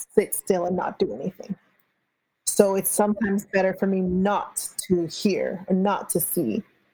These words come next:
because I always constantly, I react because I'm pretty reactive. <laughs> Um, and, like, you know, a-, and also because I am, I guess, seen as somebody,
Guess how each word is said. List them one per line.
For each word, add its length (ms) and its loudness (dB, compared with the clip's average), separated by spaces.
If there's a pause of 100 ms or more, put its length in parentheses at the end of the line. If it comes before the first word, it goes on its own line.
(120)
because 240 2
I 160 0
always 460 0 (100)
constantly, 460 0
I 60 4
react 560 -2 (1000)
because 160 6
I'm 80 0
pretty 200 0
reactive. 480 -2
<laughs> 680 0 (300)
Um, 520 0 (580)
and, 260 4
like, 380 -2 (640)
you 140 4
know, 360 0
a-, 240 2
and 120 2
also 340 2
because 320 0
I 120 2
am, 240 0 (120)
I 80 2
guess, 180 0
seen 320 -2
as 200 0
somebody, 480 0